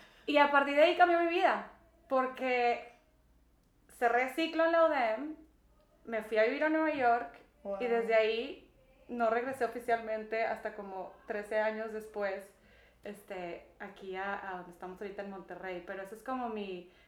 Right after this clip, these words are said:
Speaker 1: mi jornada. Entonces fui como bailarina y luego fue diseño, y el diseño me abrió puertas como, pues, a la vida que he vivido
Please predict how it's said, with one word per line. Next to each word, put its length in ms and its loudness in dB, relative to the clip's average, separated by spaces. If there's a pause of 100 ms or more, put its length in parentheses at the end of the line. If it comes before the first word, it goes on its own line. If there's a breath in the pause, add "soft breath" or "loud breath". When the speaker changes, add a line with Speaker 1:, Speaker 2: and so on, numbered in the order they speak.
Speaker 1:
mi 120 -2
jornada. 460 4
Entonces 280 -6
fui 140 2
como 220 -2
bailarina 540 4
y 40 0
luego 220 4
fue 140 -4
diseño, 420 -4
y 40 0
el 100 -2
diseño 360 -4
me 80 0
abrió 260 0
puertas 380 -4
como, 320 -8
pues, 180 -14
a 80 -4
la 140 -6
vida 260 -4
que 100 -6
he 20 -4
vivido 520 -6